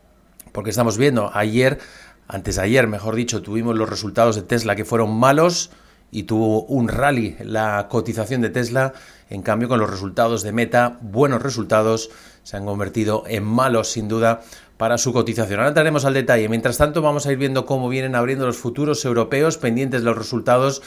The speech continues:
sobre todo el sector financiero. Estamos viendo en París el K cuarenta retrocediendo un cero coma dos,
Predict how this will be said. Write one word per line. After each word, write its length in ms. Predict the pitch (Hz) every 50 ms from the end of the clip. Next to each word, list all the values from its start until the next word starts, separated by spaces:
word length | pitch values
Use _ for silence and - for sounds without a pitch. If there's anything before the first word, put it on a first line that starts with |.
| - - - - -
sobre 220 | - - 98 98
todo 120 | 98 123 123
el 60 | 117
sector 320 | - 120 110 - 131 120
financiero. 520 | 110 - 123 117 107 101 - - 135 135 139
Estamos 300 | 120 - 113 113 113 98
viendo 200 | 117 113 113 113
en 60 | 98
París 360 | 98 110 110 120 117 - -
el 100 | 113 101
K 160 | - 123 113
cuarenta 380 | - - 110 107 113 110 - 107
retrocediendo 460 | 107 107 - 104 98 107 120 117 117
un 40 | 107
cero 220 | - 117 110 110
coma 180 | 98 110 101 104
dos, 360 | 104 127 143 160 156 - -